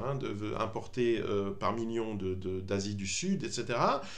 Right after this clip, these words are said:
ce sont des êtres humains, hein, donc des Français, donc des Saoudiens, hein, comme vous,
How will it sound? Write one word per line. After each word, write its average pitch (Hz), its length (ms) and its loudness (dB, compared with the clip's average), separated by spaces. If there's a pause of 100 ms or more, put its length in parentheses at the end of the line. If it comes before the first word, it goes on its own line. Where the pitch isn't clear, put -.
(140)
ce - 240 6
sont 202 380 8
des 135 200 6
êtres 151 280 4
humains, 160 440 6
hein, 147 180 4
donc 120 180 0
des 117 100 2
Français, 147 540 4
donc 117 180 0
des 107 100 0
Saoudiens, 120 640 2
hein, 107 100 -2
comme 156 180 6
vous, 143 340 2